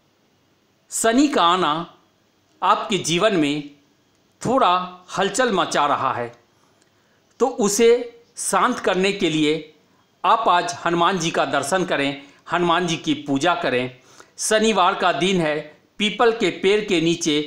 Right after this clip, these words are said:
दीपक जलाएं और सफ़ेद कपड़े में थोड़ा तिल बांधकर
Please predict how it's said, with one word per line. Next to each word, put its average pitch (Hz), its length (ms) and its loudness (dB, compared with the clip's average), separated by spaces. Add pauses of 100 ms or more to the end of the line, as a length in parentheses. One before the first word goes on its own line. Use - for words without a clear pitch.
(240)
दीपक 185 480 -2
जलाएं 147 420 0 (800)
और 208 180 4
सफ़ेद 208 580 -2 (480)
कपड़े 196 360 2
में 151 340 -2 (220)
थोड़ा 214 240 2 (120)
तिल 214 260 -2
बांधकर 156 560 -2